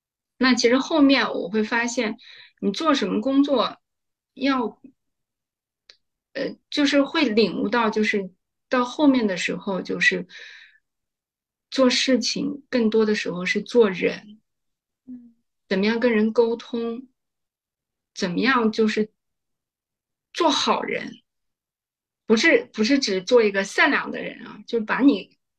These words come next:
Speaker 1: 作为一个人该做的事情都做好。那就是回到工作之后，我就，因为我自己知道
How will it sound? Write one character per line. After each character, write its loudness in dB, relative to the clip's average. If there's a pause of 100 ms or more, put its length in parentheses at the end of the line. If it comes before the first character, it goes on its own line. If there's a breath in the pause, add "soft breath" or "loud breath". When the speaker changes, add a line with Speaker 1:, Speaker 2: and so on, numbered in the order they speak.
(440)
Speaker 1:
作 4
为 6
一 -4
个 4
人 -2
该 0
做 0
的 -10
事 -4
情 -12
都 -8
做 -2
好。 -14 (1200)
那 2 (1160)
就 2
是 4
回 6
到 4
工 0
作 2
之 -4
后， -10
我 -6
就， 0 (300)
因 4
为 4 (200)
我 0
自 -8
己 0
知 -2
道 -6